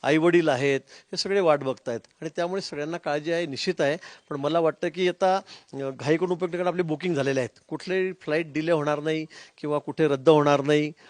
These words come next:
अ, इथे काही आता फरक पडणार नाही. उद्यापासून सगळं सुरळीत होईल. आज काश्मीर बंदचा ना, अ, पुकारलेला होता, अ, काश्मीरकरांनीच पुकारलेला होता.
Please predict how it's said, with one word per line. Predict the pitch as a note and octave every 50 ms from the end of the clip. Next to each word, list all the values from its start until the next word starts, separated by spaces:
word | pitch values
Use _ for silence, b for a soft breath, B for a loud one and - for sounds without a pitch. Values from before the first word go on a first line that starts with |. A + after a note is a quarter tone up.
| B B B -
अ, | B2+ B2+ B2+ B2+ B2+ B2+ C3
इथे | C3 B2+ D3
काही | - - C3+ C3+ C#3 D#3 F3+
आता | F3 F3+ F3+ C#3+ -
फरक | E3 D3 - -
पडणार | D3 C#3+ C#3+ D3 D3 C#3+
नाही. | C#3 D#3 D#3+ D#3+ - B B B B B B
उद्यापासून | C#3 C#3 D3+ D#3+ D#3 D#3 D3 C#3 D#3+
सगळं | C#3+ D#3 D3+ D3+
सुरळीत | - - C#3+ C3+ D#3 E3+ D#3+ C#3
होईल. | E3 E3+ F3+ F#3 - B B B B
आज | - C#3+ D3+ -
काश्मीर | - E3 D3+ - - F3 D3+
बंदचा | C#3+ C#3 C#3+ D3+ D3+ D3+ - E3+ D#3+
ना, | D#3+ D#3
अ, | D3+ C#3 C3 B2 B2 B2 B2 A#2 A#2 B2 A#2+ A#2+ A#2+ A#2+ A#2 G#2+ A2+ G#2+ -
पुकारलेला | C#3+ B2 D3+ D3+ C#3+ D3+ D#3+ D#3 D3+
होता, | C#3+ - - D3+ D3 D#3 - - - -
अ, | - B2+ B2 B2 A#2+ B2 B2 B2 A#2 -
काश्मीरकरांनीच | C#3+ C#3+ - - F#3 G3 F3+ G#3+ G3+ G#3 G#3 A3 E3
पुकारलेला | G#3 G#3 F3 F3+ D#3 D#3 D#3 C#3 C3
होता. | A#2 A2 -